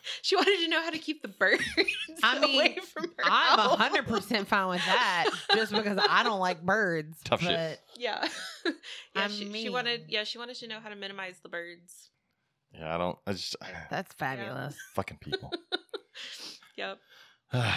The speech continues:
Speaker 3: Anyways,
Speaker 2: Darren
Speaker 3: so
Speaker 2: Watson
Speaker 3: those
Speaker 2: in the chat said that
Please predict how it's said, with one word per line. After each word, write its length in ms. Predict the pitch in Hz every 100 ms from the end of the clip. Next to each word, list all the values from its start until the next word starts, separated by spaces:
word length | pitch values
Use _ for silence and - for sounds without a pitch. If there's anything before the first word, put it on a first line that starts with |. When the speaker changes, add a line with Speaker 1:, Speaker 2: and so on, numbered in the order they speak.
| - - - - - _ _ - _
Speaker 3:
Anyways, 600 | 160 143 95 80 - - -
Speaker 2:
Darren 220 | 175 180
Speaker 3:
so 60 | 180
Speaker 2:
Watson 380 | 175 180 -
Speaker 3:
those 80 | 170
Speaker 2:
in 40 | 156
the 100 | 156
chat 360 | - 156 151 -
said 300 | - 147 165
that 300 | 143 135